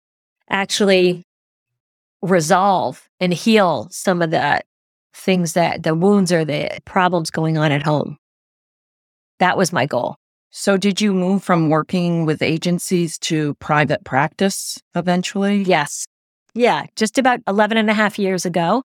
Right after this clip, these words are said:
Speaker 1: Uh, my last job, which was a f-, fabulous job, was at the Hallowell Center in Sudbury, Massachusetts. And for those of you who know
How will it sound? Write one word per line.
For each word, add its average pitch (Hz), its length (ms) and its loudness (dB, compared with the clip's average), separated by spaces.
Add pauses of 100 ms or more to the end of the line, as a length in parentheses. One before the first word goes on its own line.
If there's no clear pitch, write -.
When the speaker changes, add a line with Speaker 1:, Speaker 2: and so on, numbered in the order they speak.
(100)
Speaker 1:
Uh, 180 240 0
my 185 180 0
last 220 400 0
job, 185 260 4
which 185 200 -2
was 180 120 0
a 170 120 0
f-, - 180 -20 (220)
fabulous 208 640 0
job, 175 240 2
was 170 120 0
at 175 140 0
the 175 60 -6
Hallowell 202 440 2
Center 160 520 -2 (760)
in 175 120 -4
Sudbury, 202 440 0
Massachusetts. 170 760 -2
And 185 140 -4
for 190 100 -4
those 196 280 0
of 180 100 -2
you 190 160 0
who 180 160 -2
know 175 380 0